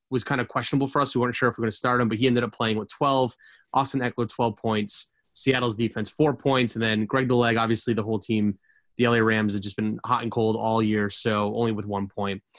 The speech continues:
Um, the two people on our bench that could have made the difference were Golden Tate, who we sat, and then Jamison Crowder against, you know, the Ravens, who, you know, I know that you and Lucas were talking about that earlier,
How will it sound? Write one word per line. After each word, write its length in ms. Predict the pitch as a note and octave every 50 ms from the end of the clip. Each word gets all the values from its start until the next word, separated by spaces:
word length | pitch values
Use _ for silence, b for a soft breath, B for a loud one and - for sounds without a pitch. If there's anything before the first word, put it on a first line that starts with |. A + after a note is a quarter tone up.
| B B B B B B
Um, 240 | A2+ A2 G#2+ G#2+ G#2
the 80 | A2 A2
two 220 | - - F#3 E3+
people 260 | - E3 D#3+ D3+ D3 C#3
on 100 | C#3 C3+
our 60 | C3
bench 260 | A#2 B2+ C3 B2+ A#2
that 120 | - B2 -
could 120 | - D3+
have 40 | C#3
made 120 | C3+ B2+
the 60 | A#2+ A2+
difference 500 | A2 B2 B2 - D3+ C#3+ C#3 C#3 - -
were 460 | A#2 B2 A#2 A#2 A#2 A2+ A2+ A#2 A#2+ A#2+
Golden 280 | A2+ B2+ A#2 A#2 A2 G#2+
Tate, 300 | - - D#3+ D#3 D#3+ -
who 100 | C3 C#3
we 120 | C#3 C3+
sat, 340 | B2+ - - D3 C3+ C3 C3
and 80 | B2 A#2
then 120 | A2+ A2
Jamison 340 | G#2+ A#2+ B2 A#2+ A2 - A2+
Crowder 440 | - - B2 A#2 A#2 A2+ A2 A2 A2
against, 500 | A2+ G#2+ A2+ A2 G#2+ G#2 - - - b b b b b b b b b _
you 80 | - G#2+
know, 40 | G2+
the 80 | G#2+
Ravens, 480 | A2 C3+ C#3 C3+ B2+ B2+ A#2+ A2 G#2+ -
who, 380 | - B2 A2+ A2+ A2 A2 G#2+ -
you 120 | - B2
know, 60 | A2+ A2+
I 60 | A#2
know 140 | A#2+ B2 A#2+
that 100 | A#2 A2+
you 180 | A#2 B2 B2 A#2+
and 80 | A#2 A#2+
Lucas 200 | B2 A2 C3 A2
were 80 | A#2
talking 280 | - - A#2+ A2+ - A#2+
about 220 | G#2+ A2+ G#2+ G#2+ -
that 180 | A2 A2 - -
earlier, 540 | A#2+ A#2 A2+ A#2 A#2 A2+ A2+ A2 A2 A2